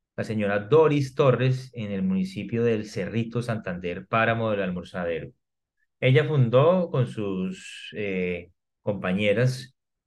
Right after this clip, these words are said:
una fundación que se llama Asociación Campesina Coexistiendo con el Cóndor, acamco. Entonces son, eh, campesinas del páramo que han vivido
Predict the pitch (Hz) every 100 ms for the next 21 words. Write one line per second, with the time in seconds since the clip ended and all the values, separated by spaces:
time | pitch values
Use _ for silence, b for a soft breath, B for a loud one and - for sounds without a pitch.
0 | _ _ 151 139 156 151 151 143 151 131
1 | 107 98 - 143 147 147 131 104 107 104
2 | 113 117 117 113 - _ 113 - 117 110
3 | 95 127 127 143 131 110 - 123 127 131
4 | 135 - 127 117 110 - 95 - 113 110
5 | 110 120 127 117 101 85 - 117 92 73
6 | - 92 90 117 95 92 - _ _ _
7 | _ - 135 151 147 160 175 185 - 113
8 | 104 98 92 92 110 - 107 143 135 160
9 | 147 _ _ 101 92 117 104 110 139 160
10 | 147 _ _ _ _ - 104 104 117 127
11 | 131 131 131 135 -